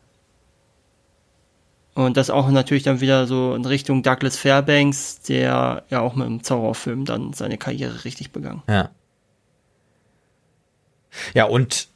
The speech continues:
Speaker 2: George versinkt natürlich jetzt da in Selbstmitleid in seiner kleinen Wohnung und das ist, finde ich, auch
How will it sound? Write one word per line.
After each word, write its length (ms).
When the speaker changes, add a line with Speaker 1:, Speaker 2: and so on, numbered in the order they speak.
Speaker 2:
George 540
versinkt 560
natürlich 340
jetzt 320
da 300
in 140
Selbstmitleid 580
in 120
seiner 220
kleinen 300
Wohnung 460
und 440
das 120
ist, 240
finde 220
ich, 120
auch 200